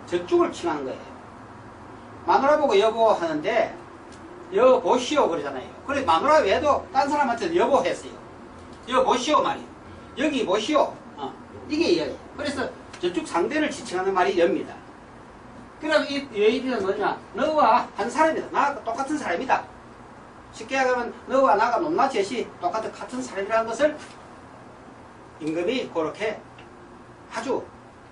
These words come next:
뭐랍니까? 서민 친화적이라 할까?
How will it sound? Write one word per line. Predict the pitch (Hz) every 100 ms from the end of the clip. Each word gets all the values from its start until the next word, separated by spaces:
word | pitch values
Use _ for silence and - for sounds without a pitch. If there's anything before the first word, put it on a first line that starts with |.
| - - - - - - - - - 160
뭐랍니까? | 147 151 151 - -
서민 | - - 156 185 208
친화적이라 | - 165 170 139
할까? | - - -